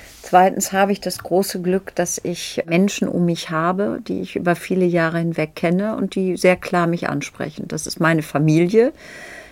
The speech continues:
Der eine Bruder ist übrigens Kfz-Mechaniker, der andere Bruder ist Landwirt, unser Sohn ist Tischler, mein Mann ist Förster. Ähm,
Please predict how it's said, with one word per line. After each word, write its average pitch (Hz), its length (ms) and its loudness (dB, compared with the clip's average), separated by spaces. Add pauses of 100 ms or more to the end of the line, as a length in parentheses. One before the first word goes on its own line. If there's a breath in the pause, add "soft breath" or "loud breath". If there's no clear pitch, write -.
(140 loud breath)
Der - 80 -6
eine 160 240 2
Bruder 151 280 0
ist 151 120 -2
übrigens 147 400 -4
Kfz-Mechaniker, 165 1200 -2
der 147 160 -4
andere 139 240 -4
Bruder 143 340 -4
ist - 180 -8
Landwirt, 160 920 2
unser 143 300 0
Sohn 139 240 -2
ist - 220 -6
Tischler, 170 640 2
mein 139 260 -4
Mann 139 200 -4
ist - 220 -10
Förster. 165 720 2 (720 loud breath)
Ähm, 156 440 4